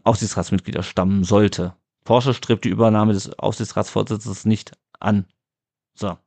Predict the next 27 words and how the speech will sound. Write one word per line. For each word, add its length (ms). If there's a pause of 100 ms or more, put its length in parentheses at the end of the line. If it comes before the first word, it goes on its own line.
(100)
das 160
heißt 160
also, 120
Porsche 260
sagt 200
ganz 260 (540)
eindeutig, 640
wir 280
wollen 400
einen 140
Neuanfang 540
im, 360
<laughs> 180
im 80
Aufsichtsrat, 500
wir 160
wollen 200
einen 180
neuen 300 (160)
Aufsichtsratsvorsitzenden. 1500 (180)
So, 140
und 120
das 160 (520)
soll 300
Klaus 260
Vogt 360
sch-, 220